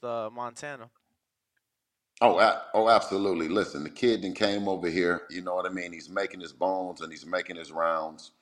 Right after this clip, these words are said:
Speaker 2: you know what I mean? He's getting that polish that he would ha-, he's gonna have to have going into a fight with a Montana Love, here, you know what I mean, in stateside.
Speaker 1: Yeah, no, that's gonna be a good one. Uh, I know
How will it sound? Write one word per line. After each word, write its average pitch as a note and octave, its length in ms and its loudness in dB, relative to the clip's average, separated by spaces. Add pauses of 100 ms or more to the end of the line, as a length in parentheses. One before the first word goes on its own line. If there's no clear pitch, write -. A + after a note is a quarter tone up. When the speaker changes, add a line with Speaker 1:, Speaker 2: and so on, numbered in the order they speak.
(220)
Speaker 2:
you E2+ 140 -4
know F2 120 0
what E2 100 2
I E2 40 0
mean? F2 340 -4 (160)
He's D#2+ 180 -4
getting F2+ 240 -2
that F2+ 220 0
polish F#2 460 8 (260)
that D#2 180 4
he F#2 120 2
would F2 180 2
ha-, - 280 6
he's F#2 160 2
gonna F#2 200 6
have G#2+ 280 4
to G2 60 6
have F#2+ 440 8 (220)
going F#2 260 2
into E2+ 500 0 (180)
a D#2 80 2
fight F2+ 400 6
with E2 240 4 (300)
a E2 100 6
Montana E2+ 540 4
Love, E2 500 6 (300)
here, F#2 240 6
you D#2+ 180 0
know E2 140 0
what D#2+ 120 0
I D#2+ 40 -2
mean, D#2 320 -2
in D2 140 -4
stateside. B1+ 680 -2 (1800)
Speaker 1:
Yeah, D3+ 200 -2
no, D3 200 0
that's F#3+ 160 -2
gonna G#3 240 -10
be F#3+ 180 -6
a F3+ 100 -4
good E3 340 -4
one. C#3+ 240 -6
Uh, C3+ 500 0
I D3+ 140 -6
know D#3+ 420 -8